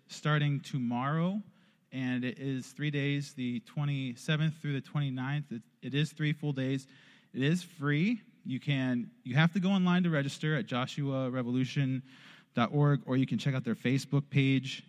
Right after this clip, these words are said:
and do it on there. Um, just so you can, uh, know, they are having a number of speakers. They have Ann Graham Lotz speaking, Daryl Strawberry and his wife Tracy,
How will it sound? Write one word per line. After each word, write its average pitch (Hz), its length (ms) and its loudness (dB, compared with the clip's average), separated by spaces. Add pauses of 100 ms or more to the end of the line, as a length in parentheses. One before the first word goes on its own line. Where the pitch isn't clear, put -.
(120)
and 117 360 4 (360)
do 131 180 2
it - 140 0
on 113 180 2
there. 131 340 2 (440)
Um, 117 360 0 (300)
just 165 220 2
so 220 80 2
you 185 180 4
can, 147 280 0 (100)
uh, 123 340 -6 (120)
know, 143 300 2
they 139 220 2
are 147 140 4
having 139 560 2 (180)
a 127 40 -8
number 156 260 2
of 147 100 2
speakers. 135 540 0
They 123 80 -4
have 123 180 0
Ann 135 420 -2 (240)
Graham 123 360 0
Lotz 123 280 -2
speaking, 131 720 -6 (100)
Daryl 123 300 -4
Strawberry 131 720 -2
and 117 100 -2
his 113 140 -4
wife 113 220 -4
Tracy, 127 680 -2